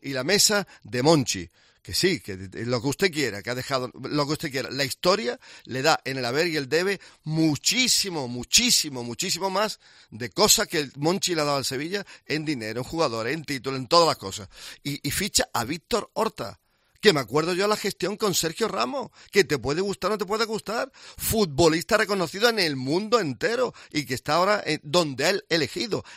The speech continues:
en México, y ha tenido un montón de ofertas, y estuvo esperando ahí como un pordiosero a que el Sevilla lo llamara para hacer un contrato que casi le cuesta dinero a él. Es que te pone a, a enumerar las cosas que está haciendo este Sevilla y se te ponen los pelos de punta, y dices, "¿Esto,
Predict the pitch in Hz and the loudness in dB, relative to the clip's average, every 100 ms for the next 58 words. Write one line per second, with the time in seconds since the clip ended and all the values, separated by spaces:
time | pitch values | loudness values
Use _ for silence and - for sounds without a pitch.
0 | - 139 127 165 220 139 107 101 117 131 | -6 -2 2 4 4 0 -8 -8 -8 -6
1 | 156 160 131 156 185 185 196 - - - | -4 -4 -4 -4 -4 -6 -10 -14 -20 -6
2 | 139 127 - 196 - 175 196 185 175 196 | -4 -2 0 -2 0 0 0 -2 -4 -2
3 | 196 170 175 175 156 202 208 - - - | -2 0 0 0 0 0 -2 -6 -4 2
4 | 175 160 147 - 113 113 135 226 190 117 | 2 2 0 0 -2 -4 -2 0 0 -2
5 | 165 240 101 - _ - - - 156 127 | 0 0 -2 -8 _ -20 0 4 4 2
6 | - 185 226 185 170 135 196 214 175 143 | -2 0 2 2 2 4 2 2 0 2
7 | 160 - 190 - 180 - 180 165 220 190 | 2 4 2 2 0 0 0 2 4 4
8 | 165 - - _ - - 139 240 135 123 | 2 -2 -12 _ -10 -8 -2 0 2 2
9 | 156 220 - - 135 - 139 143 139 131 | 2 2 2 0 -2 0 -2 0 -2 2
10 | 151 160 - - - 120 139 143 - 214 | 2 2 -2 -18 -16 -8 -4 -4 0 4
11 | 233 220 190 160 - 160 147 117 - 101 | 6 4 0 -4 -2 0 0 -2 -6 -8
12 | - 101 87 98 139 - - - - 92 | -8 -8 -12 -12 -12 -14 -20 -12 -10 -10
13 | 78 95 117 127 - 110 139 165 - 113 | -10 -8 -4 -4 -2 -2 -2 -4 -6 -6
14 | 120 185 - 98 98 - 95 | -2 -2 -2 -6 -10 -12 -12